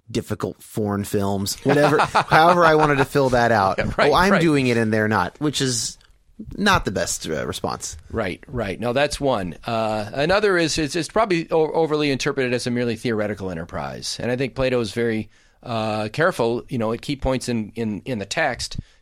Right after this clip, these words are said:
Speaker 2: to remind us that, that there's a really important practical component to, to this. So, um, the practical component, in part, is what he's asked his candidate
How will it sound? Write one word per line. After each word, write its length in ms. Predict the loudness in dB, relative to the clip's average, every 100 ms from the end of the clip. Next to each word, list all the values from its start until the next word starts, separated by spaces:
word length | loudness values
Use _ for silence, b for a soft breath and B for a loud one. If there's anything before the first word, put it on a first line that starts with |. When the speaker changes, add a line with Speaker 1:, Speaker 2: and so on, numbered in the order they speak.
| -16
Speaker 2:
to 440 | -4 -2 0 -2 -2
remind 400 | -2 0 0 -2
us 140 | -4
that, 140 | -6 -8 -20 -16
that 180 | -12
there's 220 | -4 -4 -4
a 80 |
really 260 | -4 -4 -4
important 380 | -4 -4 -6 -2
practical 440 | -4 -4 -8 -10
component 460 | -12 -8 -6 -6 -8
to, 220 | -14 -16 -16 -10
to 140 | -4 -4
this. 440 | -4 -8 -8 -8 B B B B
So, 480 | -4 -2 0 -2 -6 -8
um, 340 | -6 -4 -6
the 80 | -4
practical 480 | -2 0 -2 -4 -4
component, 540 | -2 0 0 -2 -6 b b
in 120 | -8
part, 440 | -2 2 2 2 -2
is 220 | -4 -2
what 160 | -2
he's 160 | -2 -4
asked 500 | -4 -2 -2 -4 -8
his 400 | -4 -4 -4 -6 -8 b b b -12
candidate 540 | -4 -2 0 -2 -4